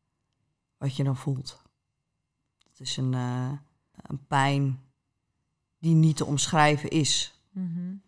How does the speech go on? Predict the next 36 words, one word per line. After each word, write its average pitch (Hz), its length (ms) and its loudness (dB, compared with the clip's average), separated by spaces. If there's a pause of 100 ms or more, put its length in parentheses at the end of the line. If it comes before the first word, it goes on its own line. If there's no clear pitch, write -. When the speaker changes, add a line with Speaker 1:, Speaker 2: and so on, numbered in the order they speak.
(360)
Speaker 1:
Het - 100 -20
is - 100 -4
een 170 80 0
Speaker 2:
Ja. 160 40 6
Speaker 1:
soort 147 200 2
van 147 180 -2
zwart - 380 6
gat - 500 -4 (320)
Speaker 2:
Ja. 160 340 2
Speaker 1:
wat 143 140 -4
er 151 80 -2
in 165 220 4
je 151 100 6
zit 135 360 0
en 143 120 -6
wat 135 120 -2
eigenlijk 139 380 -2
nooit 143 280 0
meer, 139 400 -2 (760)
nooit 156 240 2
meer 151 140 2
weggaat 156 400 4
ook, 131 260 -2
hè? 180 160 0
Want 202 180 -2
het 151 180 -16
is 139 160 -8
iets 139 200 -4
waar 135 140 -4
je 143 100 -6
eigenlijk 143 360 -6
de 143 60 -4
rest 143 200 -2
van 147 100 -2
je 139 80 0
leven, 139 280 -4